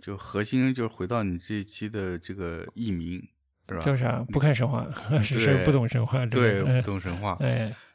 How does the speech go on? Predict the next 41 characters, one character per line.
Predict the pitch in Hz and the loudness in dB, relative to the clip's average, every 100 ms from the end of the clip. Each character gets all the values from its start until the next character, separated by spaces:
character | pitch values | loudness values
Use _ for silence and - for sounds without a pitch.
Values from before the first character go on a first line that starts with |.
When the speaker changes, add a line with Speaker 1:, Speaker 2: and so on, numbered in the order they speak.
| _ - | _ -6
Speaker 1:
就 | 143 | -2
我， | 123 98 | 0 0
其 | 95 - | -2 -4
实 | 120 | -2
我 | 120 | -2
们 | 104 | -2
之 | - | -2
前 | 127 | -2
也 | 101 | -2
聊 | 78 64 71 | -4 -6 -6
过， | 87 85 | -6 -6
就 | 101 104 | -6 -10
是 | - 104 95 92 92 87 - _ _ _ _ - | -10 -10 -8 -10 -12 -14 -18 _ _ _ _ -20
看 | - 135 | -8 -6
很 | 101 82 | -4 -6
多 | 85 107 | -4 -4
欧 | 110 117 123 | -4 -2 -2
洲 | 120 120 123 123 | -2 -2 -4 -4
或 | - | -6
者 | 104 | -6
欧 | - 135 | -2 0
美 | 131 98 | 0 -4
的 | - 85 | -8 -8
艺 | 101 | -8
术 | 92 | -8
作 | - 95 | -6 -6
品， | - 87 92 _ - - - - | -6 -12 -16 _ -20 -20 -20 -16
特 | - | -8
别 | 95 | -6
是 | 98 | -4
当 | - 110 | -4 -2
代 | 113 92 | -2 -2
艺 | |
术 | 90 82 | -4 -10
作 | 80 85 80 | -12 -10 -10
品， | - - - _ | -12 -18 -18 _
有 | 85 | -10
时 | 85 135 | -6 -2
候 | 143 | -2
你， | 87 - - | -2 -8 -12
你， | 92 87 | -10 -10